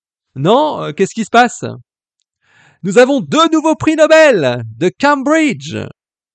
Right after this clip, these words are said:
Ils ont dit leur nom ? » demanda Jocelyne à son mari. « Oui, euh, mais j'ai oublié. C'est le prix Nobel de physique. Une histoire d'ondes radio. Tu ne te souviens pas de plus de détails ? » «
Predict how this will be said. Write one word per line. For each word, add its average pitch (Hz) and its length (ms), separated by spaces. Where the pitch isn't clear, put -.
Ils 165 180
ont 220 100
dit 214 140
leur 208 220
nom ? » 285 180
demanda 127 360
Jocelyne 139 480
à 123 80
son 147 160
mari. « 123 360
Oui, 262 320
euh, 175 320
mais 190 220
j'ai 220 140
oublié. 240 600
C'est - 180
le 202 120
prix 247 240
Nobel 226 240
de 190 120
physique. 226 600
Une 190 220
histoire 220 600
d'ondes 214 300
radio. 190 480
Tu 220 80
ne 180 60
te 214 140
souviens 214 300
pas 247 160
de 151 160
plus 220 260
de 202 80
détails ? » « 220 540